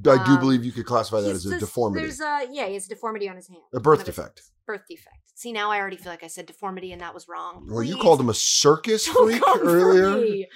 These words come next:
Speaker 2: Uh, so
Speaker 1: I think you
Speaker 2: they
Speaker 1: called him
Speaker 2: were
Speaker 1: stump
Speaker 2: engaged.
Speaker 1: hand <laughs>
Speaker 2: Stop!
Speaker 1: out
Speaker 2: So,
Speaker 1: here.
Speaker 2: stop. They, um, they were engaged, but
Speaker 1: Yeah.
Speaker 2: you told me you saw something.
Speaker 1: I was reading up on my girl, Queen Liz. You know me.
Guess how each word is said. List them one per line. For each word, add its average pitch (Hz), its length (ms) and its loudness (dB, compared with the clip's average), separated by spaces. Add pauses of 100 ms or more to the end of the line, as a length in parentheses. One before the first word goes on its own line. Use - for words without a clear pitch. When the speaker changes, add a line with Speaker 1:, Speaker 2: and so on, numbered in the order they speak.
(400)
Speaker 2:
Uh, 247 300 2 (140)
so 269 360 -4
Speaker 1:
I - 40 -18
think 156 160 -6
you - 60 -18
Speaker 2:
they - 40 -2
Speaker 1:
called 143 160 6
him 113 80 0
Speaker 2:
were - 60 -2
Speaker 1:
stump 311 440 4
Speaker 2:
engaged. 175 120 4
Speaker 1:
hand 180 300 0
<laughs> - 20 6
Speaker 2:
Stop! - 560 6
Speaker 1:
out - 160 -2
Speaker 2:
So, - 160 -4
Speaker 1:
here. - 400 2
Speaker 2:
stop. - 680 0
They, 240 360 -4
um, 220 640 -6 (920)
they 220 520 -4 (120)
were 233 160 0
engaged, 214 540 -4
but 220 100 -2
Speaker 1:
Yeah. 185 140 -2
Speaker 2:
you 403 240 6
told 277 360 -2
me 185 320 -14
you 320 200 -6
saw 196 320 -6
something. 180 640 -18 (200)
Speaker 1:
I 165 200 6
was 143 180 4
reading 139 220 2
up 127 160 2
on 113 120 2
my 123 260 0
girl, 120 440 2
Queen 139 480 -4
Liz. 117 600 -2 (200)
You 120 200 -6
know 143 240 0
me. 117 480 -4